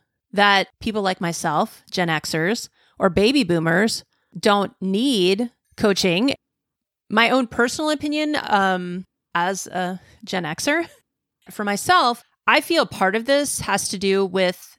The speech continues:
you know, we were just kind of thrown in, had to figure things out. And by this point, it seems like coaching, like, we've already figured out the things we need to figure out.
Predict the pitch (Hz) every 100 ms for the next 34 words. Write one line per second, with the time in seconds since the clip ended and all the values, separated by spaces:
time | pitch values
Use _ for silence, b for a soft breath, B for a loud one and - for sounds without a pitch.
0 | _ 240 233 220 220 262 269 269 262 233
1 | 226 214 196 180 233 262 202 185 196 190
2 | 185 180 240 277 254 226 202 196 202 392
3 | - 190 160 190 202 - - _ _ _
4 | - 214 - - 269 277 269 269 269 -
5 | - - _ _ - 180 - 302 - 175
6 | 170 196 - _ - 202 220 233 247 226
7 | - 226 208 208 - 185 196 185 190 180
8 | - 175 170 185 220 175 175